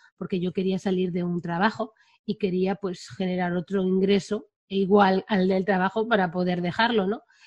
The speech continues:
Y ese único propósito era el que me movía, o sea, me daba igual como montar una tienda online, que fue lo primero que hice,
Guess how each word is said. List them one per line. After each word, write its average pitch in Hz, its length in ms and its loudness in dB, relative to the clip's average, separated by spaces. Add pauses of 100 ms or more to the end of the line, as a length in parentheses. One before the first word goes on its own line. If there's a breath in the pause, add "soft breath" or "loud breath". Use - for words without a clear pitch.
(120)
Y 247 140 2
ese 285 180 0
único 277 380 2
propósito 233 540 2
era 226 100 6
el 240 100 2
que 214 120 4
me 196 120 2
movía, 190 420 0
o - 20 -6
sea, - 160 -10
me 185 160 -6
daba 220 260 2
igual 240 480 4 (340 loud breath)
como 196 840 2
montar 202 640 2
una 240 180 2
tienda 233 300 2
online, 233 380 2
que 185 100 -2
fue 208 140 -2
lo 214 120 4
primero 214 320 4
que 233 100 -2
hice, 262 340 -6